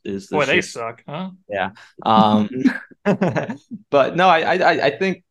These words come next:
Speaker 1: you know, for Jordan, uh, I just think the schedule bears out in a way where I'm not quite sure that he's gonna have that opportunity for a Heisman moment. I think the only thing that could really help him, though, is if we see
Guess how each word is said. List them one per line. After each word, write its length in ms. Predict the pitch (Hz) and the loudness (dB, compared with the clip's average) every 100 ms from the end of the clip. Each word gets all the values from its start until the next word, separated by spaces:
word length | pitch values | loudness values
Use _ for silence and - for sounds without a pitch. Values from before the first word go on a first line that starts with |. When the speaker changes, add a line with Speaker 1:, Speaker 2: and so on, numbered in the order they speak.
| _ _ | _ _
Speaker 1:
you 80 | - | -4
know, 80 | 143 | -4
for 160 | 135 135 | -4 -10
Jordan, 800 | 110 107 117 120 113 104 104 _ _ - | -6 -2 0 0 -2 -4 -6 _ _ -16
uh, 440 | - 90 - - - - _ - - | -10 -8 -8 -10 -12 -18 _ -16 -8
I 100 | 139 | -6
just 200 | 143 147 | -6 -4
think 140 | 175 | -4
the 80 | 139 | -6
schedule 360 | - 135 135 117 | -4 -4 -2 -4
bears 340 | 101 110 110 | 0 0 2
out 240 | 113 120 | 2 2
in 80 | 113 | 2
a 100 | 107 | -2
way 280 | 104 107 113 | 0 2 2
where 420 | 107 104 107 107 - _ - | 0 -2 -2 -4 -10 _ -14
I'm 140 | 117 | -10
not 280 | 120 117 - | -6 -6 -8
quite 340 | - 110 113 95 | -10 -6 -6 -6
sure 280 | - 101 | -8 -6
that 180 | 107 98 | -6 -6
he's 140 | 101 98 | -8 -6
gonna 180 | 107 | -4
have 220 | 104 101 95 | -2 -2 -2
that 160 | 92 | -4
opportunity 760 | 95 92 98 - 98 101 104 110 | -2 -4 -6 -10 -10 -8 -4 -4
for 220 | 107 110 | -2 -2
a 60 | 110 | 0
Heisman 440 | 110 110 107 110 | 0 -2 -4 -6
moment. 540 | 110 110 110 113 113 - _ | -4 -4 -4 -4 -6 -14 _
I 60 | - | -6
think 220 | 170 214 | -2 0
the 160 | 185 143 | 2 2
only 240 | 131 147 | 2 0
thing 180 | 143 131 | -2 -2
that 160 | 113 113 | -2 -4
could 140 | 107 | -6
really 240 | 104 104 | -6 -6
help 300 | 92 107 151 | -4 -2 -2
him, 120 | - 107 | -4 -4
though, 220 | 104 107 | -2 -4
is 160 | 104 107 | -4 -10
if 140 | 104 - | -12 -8
we 120 | 104 | -8
see 460 | - 117 107 101 | -8 -6 -6 -8